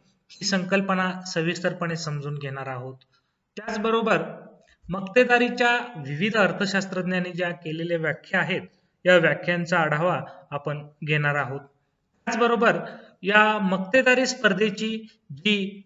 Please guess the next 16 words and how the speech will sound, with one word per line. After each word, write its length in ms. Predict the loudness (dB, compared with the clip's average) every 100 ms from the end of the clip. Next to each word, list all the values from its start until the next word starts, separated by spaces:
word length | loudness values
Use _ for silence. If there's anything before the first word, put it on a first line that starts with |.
| _
वैशिष्ट्ये 720 | -18 -2 2 2 2 2 4 4
आहेत, 300 | 4 2 -2 -6 -20 _ -2
महत्त्वाची 560 | 2 2 4 2 2
वैशिष्ट्ये 500 | 2 0 -2 -2 0
आहेत, 240 | 0 -2 -10 -14 _ _ 0
या 240 | 2 2
महत्त्वाच्या 720 | 0 -2 -2 -2 -2 -2 0
वैशिष्ट्यांचा 840 | 0 -2 -4 -6 -4 -4 -2 -2 -4 -12 -18
सविस्तर 560 | -2 0 2 0 0 2
आढावा 540 | 2 2 2 0 -4 -10 -16 -10
आपण 320 | -2 0 -2 -10 _ -10
आजच्या 300 | -6 -2 0
या 220 | 2 0 -4 -6
लेक्चरमध्ये 760 | -4 -4 -4 -4 -2 -4 -4 -8 _ -14
घेणार 340 | -6 -4 -2 -2
आहोत. 240 | -4 -10